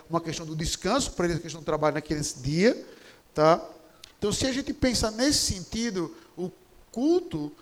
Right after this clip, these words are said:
começou entre sete e oito horas. Então, vamos tentar ser conservador. O culto começou de oito horas. Que tenha tido toda a introdução que teve aqui agora.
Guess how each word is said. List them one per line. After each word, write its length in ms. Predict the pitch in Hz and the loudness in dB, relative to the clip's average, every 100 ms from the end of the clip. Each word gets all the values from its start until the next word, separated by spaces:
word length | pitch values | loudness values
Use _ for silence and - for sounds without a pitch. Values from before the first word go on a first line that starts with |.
| - _ | -20 _
começou 720 | 202 208 208 - 208 208 - - | -6 2 2 4 2 2 -2 0
entre 500 | 240 320 359 - 254 | 4 4 2 0 2
sete 720 | - - - 220 285 294 - | 4 4 4 4 2 0 -2
e 180 | 262 226 | -2 0
oito 360 | 220 262 - 285 | -2 -4 -10 -10
horas. 600 | 240 170 135 95 - - _ _ _ _ _ _ _ _ _ | -8 -8 -8 -14 -16 -18 _ _ _ _ _ _ _ _ _
Então, 140 | - 254 | -4 0
vamos 200 | 302 320 | 0 0
tentar 300 | 294 269 262 | 0 2 4
ser 140 | 254 | 4
conservador. 840 | 247 262 - 254 233 247 196 156 120 _ _ _ _ _ | 0 -6 -2 0 2 0 0 -8 -10 _ _ _ _ _
O 80 | 185 | -14
culto 280 | 190 247 277 | -10 -10 -10
começou 440 | 254 240 233 - | -8 -4 -2 -4
de 120 | 220 202 - | -8 -10 -6
oito 640 | 226 311 330 - 330 359 - - - | -2 -2 -4 -8 -12 -12 -14 -20 -10
horas. 540 | 170 147 120 117 - - _ _ _ _ _ _ _ _ | -8 -8 -10 -14 -18 -20 _ _ _ _ _ _ _ _
Que 120 | - | 4
tenha 380 | 294 - 302 320 | 4 2 2 2
tido 520 | - 240 247 240 262 - - _ | 0 0 0 0 -4 -6 -20 _
toda 200 | 262 277 | 0 2
a 40 | |
introdução 480 | 285 254 247 220 226 | 2 2 0 -2 -4
que 100 | 226 | -4
teve 220 | - 226 | 0 2
aqui 180 | 220 226 | 2 2
agora. 560 | 226 214 175 147 117 | 2 2 0 -2 -4